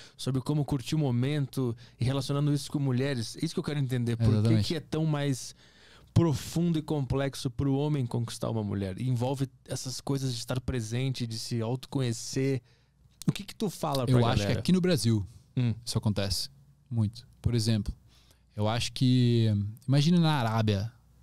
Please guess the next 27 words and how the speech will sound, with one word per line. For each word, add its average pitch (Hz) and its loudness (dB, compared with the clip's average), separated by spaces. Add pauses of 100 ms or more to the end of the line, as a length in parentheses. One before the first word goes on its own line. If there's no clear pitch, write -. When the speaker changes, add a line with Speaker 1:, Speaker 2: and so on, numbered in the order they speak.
(300)
Speaker 2:
nos 107 4
Arábia 107 2
lá, 104 0
que 120 -4
os, - -2
os - -4
caras 120 -2
têm 117 0
cinco 139 2
esposas 104 -2 (460)
Speaker 1:
Uhum. 110 -4
Speaker 2:
e 113 4
elas 113 2
não 117 6
podem 123 2
nem 120 4
se - 0
mostrar. 123 2 (340)
Elas 117 -6
tão 110 2
Speaker 1:
Uhum. 110 2
Speaker 2:
com 123 -2
os 120 -2
turbantes 123 2
e - -14
tudo 117 4
mais. 113 2